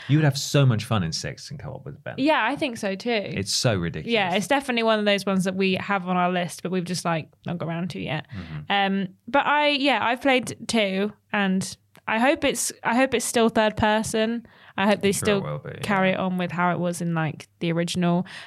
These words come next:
Speaker 2: Um, I have actually played some of it in V R.
Speaker 3: Oh, yeah.
Speaker 2: Um, I've
Speaker 3: Yeah.
Speaker 2: played, like, some of the village bit in V R. So, I mean, it does work in first person in a lot of ways,
Speaker 3: Mm.
Speaker 2: but, um, yeah, I hope it's still third person. But I don't mind a few Q T Es here and there.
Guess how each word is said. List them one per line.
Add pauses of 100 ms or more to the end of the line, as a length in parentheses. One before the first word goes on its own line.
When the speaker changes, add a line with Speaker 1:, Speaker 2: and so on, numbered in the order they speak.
Speaker 2:
Um,
I
have
actually
played
some
of
it
in
V
R. (260)
Speaker 3:
Oh,
yeah.
Speaker 2:
Um,
I've
Speaker 3:
Yeah.
Speaker 2:
played,
like,
some
of
the
village
bit
in
V
R. (320)
So,
I
mean,
it
does
work
in
first
person (240)
in
a
lot
of
ways,
Speaker 3:
Mm.
Speaker 2:
but,
um, (100)
yeah,
I
hope
it's
still
third
person.
But
I
don't
mind
a
few
Q
T
Es
here
and
there.